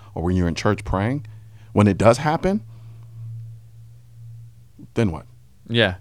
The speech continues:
Speaker 1: Like, I don't, the,
Speaker 2: Well, no, and
Speaker 1: it
Speaker 2: that's,
Speaker 1: doesn't, the,
Speaker 2: and
Speaker 1: the consequences for me being prepared and being able to get out of the situa-, and not, not being prepared in those situations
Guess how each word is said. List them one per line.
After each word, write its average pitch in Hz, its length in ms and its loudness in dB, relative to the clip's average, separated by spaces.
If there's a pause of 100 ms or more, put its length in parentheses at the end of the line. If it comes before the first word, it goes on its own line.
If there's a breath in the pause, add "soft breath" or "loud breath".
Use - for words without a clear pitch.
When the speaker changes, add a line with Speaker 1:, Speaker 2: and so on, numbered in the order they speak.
(180)
Speaker 1:
Like, 120 200 8
I 160 60 12
don't, 120 520 4
the, 147 100 4
Speaker 2:
Well, 185 100 10
no, 196 260 10
and 160 100 6
Speaker 1:
it 135 60 10
Speaker 2:
that's, 185 80 8
Speaker 1:
doesn't, 160 380 6
the, 143 100 6
Speaker 2:
and 165 100 6
Speaker 1:
the 113 60 2
consequences 180 720 2
for 123 140 -6
me 120 180 2
being 110 260 0
prepared 127 520 -4 (320 soft breath)
and 101 160 0
being 104 200 0
able 101 140 0
to 90 60 -4
get 92 120 -4
out 98 100 2
of 107 60 -2
the 110 60 -8
situa-, - 460 -6
and 107 120 2
not, 101 220 2
not 113 280 2
being 135 160 0
prepared 143 340 -4
in 143 80 -6
those 147 140 -8
situations 156 680 -10